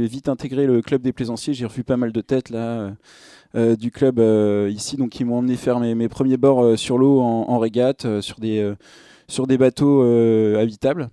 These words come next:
Donc, euh, voilà, et ça permettait d'avoir une dynamique un peu toute l'année. Je me rappelle, il y avait une super ambiance, euh, et, euh, c'était chouette de pouvoir aller naviguer les samedis, euh, sur le,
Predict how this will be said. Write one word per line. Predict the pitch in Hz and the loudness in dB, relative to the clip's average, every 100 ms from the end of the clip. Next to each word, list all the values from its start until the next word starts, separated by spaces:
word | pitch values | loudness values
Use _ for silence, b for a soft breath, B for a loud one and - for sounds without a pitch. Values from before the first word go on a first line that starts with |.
| - | -12
Donc, | 110 110 | -10 -6
euh, | 104 101 | -4 -2
voilà, | 98 113 | -2 -2
et | 127 | -2
ça | - 113 | -6 -6
permettait | 107 113 135 | -4 -4 -2
d'avoir | 120 110 | 0 0
une | 110 | 0
dynamique | 101 110 117 120 | -4 -4 -4 -6
un | 107 | -8
peu | - 117 | -6 -6
toute | - | -6
l'année. | 113 107 131 139 | -4 -2 0 0
Je | 110 | -2
me | 101 | -4
rappelle, | 101 131 | -4 -4
il | |
y | |
avait | 107 | -4
une | 104 | -4
super | - - 123 | -10 -6 -4
ambiance, | 117 113 143 147 | -2 0 0 -2
euh, | 120 107 104 B B B B B - | -4 -4 -4 B B B B B -4
et, | 117 | 2
euh, | 113 | 2
c'était | 107 - 110 | 2 -2 -6
chouette | - 143 | -2 0
de | 127 | 0
pouvoir | 110 - 117 110 | -4 -2 -2 0
aller | 110 | -2
naviguer | 110 107 113 | -4 -2 -4
les | 110 | -2
samedis, | 113 104 104 123 131 | -6 -8 -6 -2 -2
euh, | 104 | -2
sur | - 107 | -6 -10
le, | 98 | -8